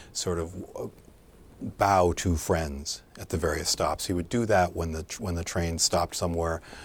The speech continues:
which it did often to take on water, uh, or, uh, or,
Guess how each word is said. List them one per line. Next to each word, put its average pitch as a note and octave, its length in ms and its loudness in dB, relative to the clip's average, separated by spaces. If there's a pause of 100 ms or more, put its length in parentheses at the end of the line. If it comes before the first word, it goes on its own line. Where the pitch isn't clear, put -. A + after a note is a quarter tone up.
(120)
which G2 180 2
it F#2 100 4
did F2 160 4
often E2 420 2
to D#2 280 -4
take E2 280 0
on D#2 280 -2
water, D#2+ 420 2 (560)
uh, D#2 240 0
or, D#2 400 -4
uh, D#2+ 260 -10
or, E2 260 -2